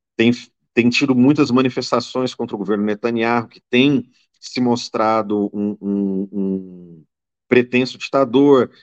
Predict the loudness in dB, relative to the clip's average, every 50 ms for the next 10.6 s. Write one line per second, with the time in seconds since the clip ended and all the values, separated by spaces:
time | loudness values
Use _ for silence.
0 | _ _ _ _ _ _ 2 4 4 4 4 4 2 2 2 2 0 0 0 -2
1 | 0 2 2 2 4 4 4 4 4 4 4 2 2 0 0 0 0 2 2 0
2 | 0 -4 -4 -4 -2 -4 -4 -6 -8 -10 -10 -8 -4 -2 -2 0 0 -2 -2 -4
3 | -4 -4 -2 -2 0 2 4 4 4 4 4 4 6 6 4 4 2 -2 _ _
4 | -20 -20 _ _ _ _ _ 0 2 2 4 2 4 4 2 0 0 -2 -4 -4
5 | -4 -6 -4 0 2 2 4 2 0 0 -2 -6 -6 -6 -6 -4 -4 -2 -2 -2
6 | -2 -4 -6 -8 -10 _ _ -4 -2 0 0 -2 -2 -2 -2 -2 0 -2 -2 -2
7 | _ 0 2 4 4 4 4 4 4 4 4 4 2 2 -2 -6 -12 -18 -20 _
8 | _ -4 -2 2 4 4 4 4 4 2 2 2 0 -2 -2 -2 0 0 0 0
9 | -2 -4 -4 -4 -4 -4 -4 -2 -2 -2 -2 -4 -8 -12 -8 -6 -6 -6 -6 -6
10 | -8 -12 -8 -6 -6 -6 -6 -6 -8 -10 -10